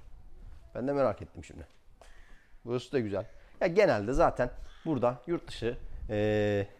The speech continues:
ağırlıklı insanlar oturuyor arkadaşlar. Yazın geliyorlar, kışın gidiyorlar. E şimdi burası da fiyat çok iyi. Bir milyon sekiz yüz elli bin lira. Daha ne olsun diyorum. Gerçekten daha ne olsun diyorum. Bu rakamlara bulunabilecek en iyi villa.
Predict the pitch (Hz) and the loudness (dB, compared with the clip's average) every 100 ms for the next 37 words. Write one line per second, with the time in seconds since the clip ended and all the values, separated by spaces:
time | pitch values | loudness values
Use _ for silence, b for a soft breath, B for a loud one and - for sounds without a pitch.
0 | - 127 120 107 - 147 123 120 120 110 | 0 6 6 4 -2 -2 0 0 2 0
1 | - 87 90 - 123 92 98 135 131 110 | -2 -4 -4 -2 -2 -2 0 4 4 4
2 | 101 95 80 92 123 b b - 147 127 | 0 -2 0 0 0 b b -4 -2 2
3 | 127 117 117 95 98 - b b - - | 2 4 4 2 0 -4 b b -6 0
4 | 151 147 170 156 - 143 147 - - 180 | 0 2 2 2 2 0 0 -16 2 4
5 | - - 120 - - _ - 151 110 110 | 4 -2 -6 -6 -16 _ -2 0 2 0
6 | 104 98 98 95 92 85 80 87 131 143 | -2 -8 -4 -2 -2 -4 -6 2 4 4
7 | 131 117 - - 73 73 87 143 - - | 2 0 -2 -10 -10 -10 0 4 4 2
8 | - 107 101 104 92 87 - 82 87 101 | -6 -4 -4 -4 -6 -8 -10 -10 -6 -4
9 | 156 165 - 123 117 117 143 147 135 110 | 2 4 4 2 2 2 2 2 2 0
10 | 160 b b b b 175 185 147 104 87 | -4 b b b b 8 8 8 4 -4
11 | - | -12